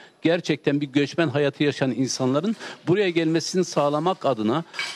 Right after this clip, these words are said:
bana göre merkezi hükümetin, e, belediye ayrımı yapmadan, belediye başkanlığının kimin elinde olduğuna bakmadan uzun ve buranın, e,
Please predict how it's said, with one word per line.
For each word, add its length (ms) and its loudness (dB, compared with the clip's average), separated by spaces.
bana 260 2
göre 240 2
merkezi 500 0
hükümetin, 760 -2
e, 260 2
belediye 420 2
ayrımı 440 2
yapmadan, 640 0
belediye 380 0
başkanlığının 800 0
kimin 220 4
elinde 260 0
olduğuna 460 0
bakmadan 560 -2
uzun 300 2
ve 140 2
buranın, 460 2
e, 640 2